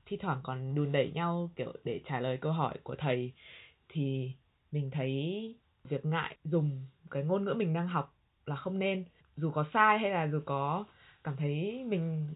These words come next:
chưa tự tin lắm hay là tôi tuy vẫn còn lỗ hổng ngữ pháp, thế nhưng mà một khi nói ra hay là có một cái mindset là, "Ồ, mình muốn nói, mình muốn cải thiện", thì mình cứ nói thôi. Và như thế không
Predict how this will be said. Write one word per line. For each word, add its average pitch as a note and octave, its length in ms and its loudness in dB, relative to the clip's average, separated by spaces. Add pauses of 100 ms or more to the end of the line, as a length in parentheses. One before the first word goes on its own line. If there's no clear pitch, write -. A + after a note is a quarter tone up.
(340)
chưa C4 80 6
tự - 200 2
tin B3+ 160 2
lắm G3 300 2
hay C4 140 -2
là F3+ 280 0 (600)
tôi A#3 260 6
tuy B3+ 140 4
vẫn B3 160 4
còn F#3 300 4
lỗ F3+ 140 6
hổng A#3 200 4
ngữ F3 180 4
pháp, D#4 220 6
thế G3 80 -2
nhưng G#3+ 200 0
mà D#3+ 260 0 (320)
một D3+ 200 0
khi G3+ 360 0 (340)
nói D3+ 220 2
ra G3+ 440 4
hay G3+ 120 -2
là D3+ 400 -2 (440)
có C#3+ 100 -4
một E3 120 0
cái D3+ 100 0
mindset F3+ 380 2
là, D3+ 280 2
"Ồ, C#3 220 -2 (140)
mình D3 240 2
muốn C#3 180 4
nói, C3+ 200 2
mình F3 200 2
muốn C#3 160 0
cải F3+ 220 -2
thiện", - 240 0 (480)
thì C3+ 300 -2 (600)
mình D3+ 180 2
cứ D3 120 2
nói C#3+ 260 2
thôi. G3+ 260 2
Và D#3+ 140 2
như D3 200 0
thế D3+ 420 0 (400)
không A3 220 -4